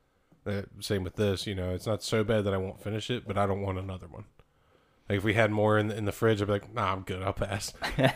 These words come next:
Speaker 1: You got any P B R or something? <laughs> I'd take that over this. <laughs>
Speaker 2: Yeah, I get down with P B R. It was, like, the first beer I really had.
Speaker 1: Yeah.
Speaker 2: It was,
Speaker 1: I
Speaker 2: like, seven bucks a twelve pack.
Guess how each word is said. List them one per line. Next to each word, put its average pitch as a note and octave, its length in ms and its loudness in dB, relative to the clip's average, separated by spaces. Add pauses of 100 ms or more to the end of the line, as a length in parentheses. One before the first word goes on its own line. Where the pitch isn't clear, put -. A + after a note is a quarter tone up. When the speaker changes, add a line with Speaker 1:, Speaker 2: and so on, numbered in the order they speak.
(120)
Speaker 1:
You A2 80 0
got A2+ 140 6
any G2+ 180 0
P G#2+ 160 -2
B G2+ 160 2
R G2+ 220 6
or A2 80 6
something? G#2 400 4
<laughs> - 80 8
I'd G#3 600 10
take A#2 180 2
that A#2 180 6
over G2+ 200 2
this. A2 400 4
<laughs> - 240 2 (480)
Speaker 2:
Yeah, G#2+ 140 -6
I C#3+ 60 -8
get - 160 -14
down G#2 160 -2
with D#2 140 -10
P E2+ 100 -8
B D2+ 160 -8
R. C#2 160 -10
It F#2 80 -12
was, A#2 100 -12
like, A#2 140 -6
the - 80 -12
first - 340 -12
beer F2+ 200 -6
I E2 60 -6
really F2+ 340 -8
had. E2+ 420 -10 (160)
Speaker 1:
Yeah. G2 280 -8 (1120)
Speaker 2:
It - 40 -14
was, E2 140 -8
Speaker 1:
I - 60 -4
Speaker 2:
like, D#2+ 180 -8
seven E2+ 400 -6
bucks D#2+ 300 -8
a C2 40 -12
twelve E2 360 -8
pack. - 260 -14